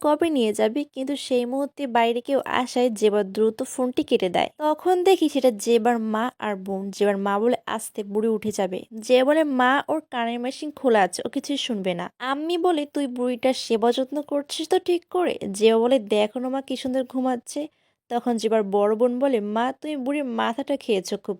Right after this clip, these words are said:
করে।" এরপর আমি বলে, "শুধু দোয়া করবি, যে শহরে আমরা চুরি করতে যাব সেখানে যদি এই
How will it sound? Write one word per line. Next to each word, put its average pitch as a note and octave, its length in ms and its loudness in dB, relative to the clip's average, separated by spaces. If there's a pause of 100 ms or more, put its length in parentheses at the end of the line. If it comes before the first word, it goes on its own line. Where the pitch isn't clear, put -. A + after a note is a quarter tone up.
করে।" F#3 200 -2 (200)
এরপর D4+ 400 0 (140)
আমি A#3+ 360 0
বলে, C#4+ 320 4
"শুধু C#4 240 -2
দোয়া G#3 280 6
করবি, F#3+ 420 0
যে G3+ 200 0
শহরে B3 340 0
আমরা B3+ 220 0 (100)
চুরি B3 240 -4
করতে C#4+ 300 -2
যাব C#4+ 260 4
সেখানে A3+ 420 0
যদি G#3+ 280 -2
এই F#3 120 -2